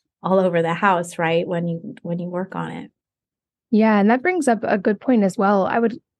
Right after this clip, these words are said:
Speaker 2: guess this is, like, can be a very large scale project. Is it possible to remediate the mold in most cases? Or, I mean, it sounds like when you start talking about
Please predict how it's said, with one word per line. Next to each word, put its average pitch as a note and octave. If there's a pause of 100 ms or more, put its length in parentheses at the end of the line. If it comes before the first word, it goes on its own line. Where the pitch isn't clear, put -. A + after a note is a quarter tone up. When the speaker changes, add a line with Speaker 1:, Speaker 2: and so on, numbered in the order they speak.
(200)
Speaker 2:
guess A#3
this A#3
is, G#3+
like, G3
can A3 (180)
be A3
a G3
very G#3
large F#3+
scale F#3+
project. G#3
Is A3+
it B3
possible A3+
to C4+
remediate B3
the B3
mold A#3+
in A3+
most G3+
cases? A#3
Or, G3 (400)
I G#3
mean, G#3+
it G#3+
sounds A3+
like G#3+ (500)
when A3
you G#3+
start A3
talking G#3+
about F#3+